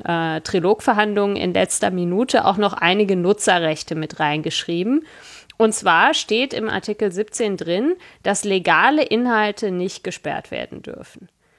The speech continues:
Und zwar, also da steht nicht irgendwie, dass sie systematisch nicht gesperrt werden dürfen oder dass sie nicht so oft gesperrt werden dürfen, sondern eigentlich steht da,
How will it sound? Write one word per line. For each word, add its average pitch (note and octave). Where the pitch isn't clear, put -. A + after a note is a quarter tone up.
Und G3
zwar, F#3+
also F3+
da F3
steht -
nicht F#3
irgendwie, F3
dass D#3
sie -
systematisch F3+
nicht G#3
gesperrt F3
werden E3
dürfen D#3+
oder D#3
dass D3+
sie D#3+
nicht D#3
so D#3+
oft -
gesperrt C4
werden A#3+
dürfen, A3+
sondern G3
eigentlich C#4
steht A3+
da, G#3+